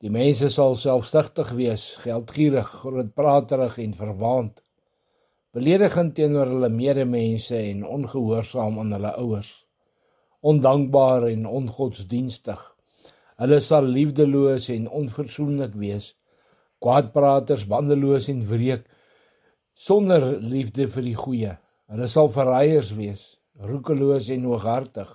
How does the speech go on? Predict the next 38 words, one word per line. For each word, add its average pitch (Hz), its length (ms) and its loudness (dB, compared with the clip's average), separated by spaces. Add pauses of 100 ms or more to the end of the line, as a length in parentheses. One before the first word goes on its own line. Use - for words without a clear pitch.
(680)
Hulle 160 160 2
sal 208 320 2
eerder 190 480 2
liefde 151 400 2
vir 131 240 -2
genot 123 400 -2
hê 127 80 0 (140)
as 107 180 -6
liefde 117 320 -6
vir 117 160 -8
God. 123 320 -8 (960)
Hulle 123 160 2
sal 139 240 4
nog 123 240 2
die 131 140 -2
uiterlike 127 600 0
skyn 135 520 -4
van 120 160 -4
die 110 80 -8
godsdiens 127 480 -2
hê, 113 140 -2 (640)
maar 139 80 2
die 156 160 0
krag 175 320 6
van 156 160 0
die 123 60 -8
godsdiens 135 580 -6
sal 123 160 -4
hulle 117 240 -4
nie 120 240 -4
ken 110 240 -6
nie. 104 140 -6 (1000)
Bly 120 240 2
weg 131 240 2
van 127 160 -4
sulke 120 320 -8
mense 110 400 -8
af." - 300 -16